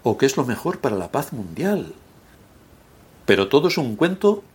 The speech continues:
extraordinario, por no decir estratosférico. Así pensó también Salomón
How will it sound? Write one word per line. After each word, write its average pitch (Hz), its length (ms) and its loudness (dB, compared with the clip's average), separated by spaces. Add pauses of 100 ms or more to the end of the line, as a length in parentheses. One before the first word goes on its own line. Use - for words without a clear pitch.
extraordinario, 90 840 -2 (300)
por 101 160 0
no 110 100 0
decir 104 280 0
estratosférico. - 840 -6 (1400)
Así 101 260 2
pensó 120 420 2
también 98 300 -2
Salomón 98 540 -4